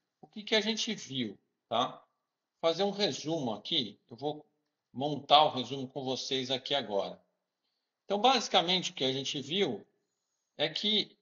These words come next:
a gente, ah, criou, entre aspas, né? Apesar de que no Python, é, você não tem necessariamente a ideia de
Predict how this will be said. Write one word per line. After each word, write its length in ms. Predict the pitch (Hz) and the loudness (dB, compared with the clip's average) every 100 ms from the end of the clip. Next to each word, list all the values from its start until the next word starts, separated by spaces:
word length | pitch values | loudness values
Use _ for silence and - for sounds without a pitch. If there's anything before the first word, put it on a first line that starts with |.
| _ | _
a 120 | - | -2
gente, 580 | 160 214 214 208 147 - 139 | 0 -2 -2 -4 -6 -6 -2
ah, 580 | 139 143 131 117 95 - _ _ _ _ _ _ _ _ - | 0 2 2 0 -4 -14 _ _ _ _ _ _ _ _ -6
criou, 580 | 226 196 180 214 151 | -4 2 6 6 6
entre 320 | 139 131 113 110 | 2 -4 0 4
aspas, 500 | 127 107 - 117 110 | 4 2 -8 -14 -6
né? 300 | 123 147 - | -4 -4 -6
Apesar 380 | 123 151 151 185 | -8 -4 -2 -2
de 140 | - | -4
que 100 | 175 | -6
no 160 | 156 127 | -6 0
Python, 640 | - 156 147 123 110 95 _ _ _ _ _ _ _ - | 4 4 2 -2 -10 -12 _ _ _ _ _ _ _ -8
é, 460 | 117 120 113 107 107 | -2 -2 -2 -4 -6
você 360 | 135 127 160 | -6 -4 -4
não 240 | 170 185 151 | -4 -6 -6
tem 240 | 165 170 | -6 -2
necessariamente 1120 | 151 147 143 - 135 127 113 113 113 101 - - _ _ _ _ _ _ _ _ _ _ _ - - _ _ _ - | -2 -2 -2 0 2 2 0 -4 -6 -10 -14 -16 _ _ _ _ _ _ _ _ _ _ _ -20 -20 _ _ _ -4
a 120 | 113 | -2
ideia 640 | 120 104 120 110 95 85 - _ _ _ _ _ _ _ _ _ _ | 0 0 0 0 -2 -8 -14 _ _ _ _ _ _ _ _ _ _
de 720 | - 123 120 110 104 90 80 | -6 -4 -2 -2 -6 -8 -14